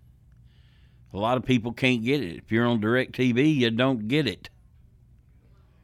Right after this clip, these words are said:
'Cause of their, whatever their c-, contract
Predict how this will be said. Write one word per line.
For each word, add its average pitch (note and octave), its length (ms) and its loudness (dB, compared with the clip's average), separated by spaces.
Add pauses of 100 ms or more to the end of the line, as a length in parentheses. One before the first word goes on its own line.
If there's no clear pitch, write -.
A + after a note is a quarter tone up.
(2000)
'Cause E2+ 240 -14
of D#2 240 -16
their, F2 220 -14 (180)
whatever A2 520 -2
their F#2+ 260 -8 (880)
c-, - 60 -20 (120)
contract A2 1000 -6